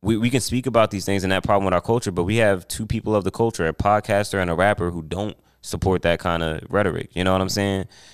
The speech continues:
So it's like, yo, we can, like, focus on the ones who are not doing that and give that more light and more attention.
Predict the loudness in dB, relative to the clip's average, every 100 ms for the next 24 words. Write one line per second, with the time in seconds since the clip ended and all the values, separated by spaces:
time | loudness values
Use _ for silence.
0 | _ 0 2 4 4 2 2 -6 _ 0
1 | 2 2 2 2 2 2 0 0 0 0
2 | 2 2 2 0 0 0 0 0 2 2
3 | 0 0 0 2 2 0 -2 0 0 -2
4 | -4 -4 -2 -4 -2 -4